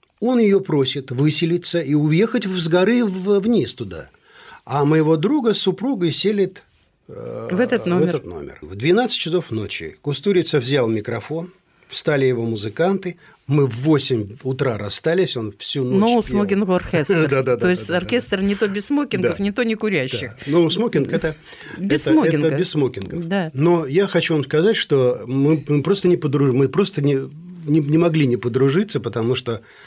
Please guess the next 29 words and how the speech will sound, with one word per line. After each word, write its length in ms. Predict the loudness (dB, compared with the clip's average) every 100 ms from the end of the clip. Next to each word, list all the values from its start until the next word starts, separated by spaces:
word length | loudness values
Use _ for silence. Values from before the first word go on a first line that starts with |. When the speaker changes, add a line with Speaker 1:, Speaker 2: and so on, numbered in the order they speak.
| -14
Speaker 1:
мы 140 | -6
Speaker 2:
Люди 280 | 2 2 4
одной 280 | 0 2 2
волны, 340 | 2 2 2 2
Speaker 1:
выпили, 60 | 2
Speaker 2:
по-моему, 420 | 0 2 2 2
вот. 80 | 2
Speaker 1:
выпили 500 | 2 2 4 4 4
немножко 840 | 4 4 2 0 -2 0 0 -2
сливовицы 720 | -4 -2 0 0 -2 0 -2 -4 -18 -18 -14
и 360 | -4 0 0 -2 -4
обо 200 | -2 0
всем 260 | 2 2 2
договорились. 760 | 0 0 0 -4 -10 -12 -14 -4
Speaker 2:
Дни 160 | 2 4
Лени-, 380 | 4 2 0 -4
культуры 440 | -2 0 2 2
Ленинградской 580 | 2 2 2 0 0 -4
области, 480 | -2 -4 -6 -8 -8
да? 280 | -2 -4 -4 -6
Speaker 1:
Мгм. 320 | -4 -2 -2
Speaker 2:
Э, 320 | 2 2 2 0
театр, 360 | 0 0 2 0
обмен 280 | 2 2 0
Speaker 1:
Да. 40 |
Speaker 2:
театрами, 880 | 2 0 0 -2 0 0 0 -2 -6
театры 300 | -2 0 0
Селби-, 560 | -2 -2 -2 0 -2 -2
С-, 160 | -6